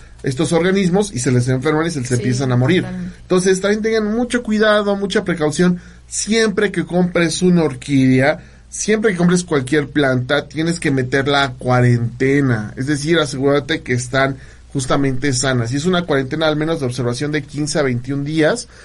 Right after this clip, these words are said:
Speaker 1: antes de mezclarlas con tus otras plantas. Asimismo, recuerda acercarte a los es-, verdaderos especialistas, a los verdaderos profesionales. Nosotros en el Hospital y Centro de Conservación de Plantas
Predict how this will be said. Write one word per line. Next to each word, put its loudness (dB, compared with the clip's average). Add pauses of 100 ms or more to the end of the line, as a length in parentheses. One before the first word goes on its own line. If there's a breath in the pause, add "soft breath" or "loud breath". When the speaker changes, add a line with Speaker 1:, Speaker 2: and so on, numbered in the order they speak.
(160 loud breath)
Speaker 1:
antes 0
de 2
mezclarlas -2
con -8
tus -10
otras -6
plantas. -2 (320 loud breath)
Asimismo, 2
recuerda 0
acercarte -4
a 0
los 2
es-, -10
verdaderos 0
especialistas, -2 (260 loud breath)
a 2
los 2
verdaderos 0
profesionales. -2 (320 loud breath)
Nosotros 0
en 2
el 0
Hospital -2
y 2
Centro -4
de -10
Conservación -4
de -4
Plantas -2